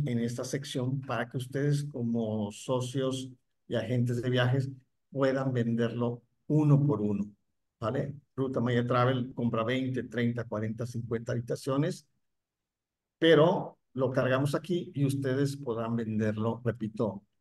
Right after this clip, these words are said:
a partir de una habitación. Ya sabes que, "Alfredo, me interesa Hard Rock del tres al cinco, veo que tienes cinco disponibles, yo quiero uno", perfecto. Le doy aquí en la parte de ver, en este botoncito, para que ustedes puedan apartar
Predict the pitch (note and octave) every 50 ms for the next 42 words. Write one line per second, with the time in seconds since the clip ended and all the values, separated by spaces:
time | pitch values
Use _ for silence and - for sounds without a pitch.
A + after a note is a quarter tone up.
0 | _ _ _ - A2+ - A#2 A2 - A#2+ A2+ A2+ A2+ G#2+ G#2+ G#2 G2+ G2 G2 G#2
1 | - - - F#2+ F#2+ G2 G2 - _ _ _ _ _ _ _ _ _ - A2+ G#2+
2 | - B2 A2 G#2 - - G#2 G2+ - C3+ C3 C#3 C#3+ C#3 - - A2 A2 G#2+ A2
3 | G#2+ F#2+ A#2 A2+ A2 A2+ A#2 G#2+ A2+ A2+ A#2 B2+ B2 A#2+ G#2+ G#2 G#2+ G#2 G#2+ G#2+
4 | G#2 A2+ A2 G#2+ - - D#3+ E3 E3+ E3+ E3 E3 E3+ F3 E3+ - - - _ _
5 | _ - A#2 A#2 A2 A2+ A2 A#2 A2+ A#2 A2+ - - C3 B2 A#2+ A#2+ A2 G#2+ G#2+
6 | G#2+ G#2+ - A#2 A#2+ C#3 D3+ D3+ D#3 D3+ C#3 C3+ A#2 - - B2 A#2 A#2+ A#2 A2+
7 | A#2+ B2 A#2 A2+ G2+ F#2+ - G#2+ - - - B2 A#2 B2 - G#2 G2 G2+ - _
8 | _ _ _ _ - A2+ A#2 A#2 B2+ B2 B2+ B2 B2 B2+ B2+ - _ - A2+ A#2+
9 | A#2+ B2+ C3 B2 A#2 A2+ - A2+ A#2 - - A#2+ A#2+ A2+ B2 C3+ D3+ G3 - -
10 | - - _ _ _ _ _ _ _ _ _ _ _ _ _ _ _ _ _ _
11 | _ _ _ - D3 C3 A#2 A#2+ B2+ B2 B2 A#2+ - C3 A#2 G#2+ G#2+ A2 - A2+
12 | G#2+ - - D#3 D#3+ D#3 - G#3 A#3+ A3 - - _ _ _ _ _ _ _ _
13 | _ _ _ _ _ _ _ _ - C3 G#2 A#2 A#2 - B2+ B2 B2+ C#3+ C#3+ C#3+
14 | D3 C#3+ C#3+ D#3 D3+ C#3+ C#3 C#3 C#3 C3 A#2+ B2 A#2+ A#2 A2+ - - A#2+ A#2 A#2
15 | A#2+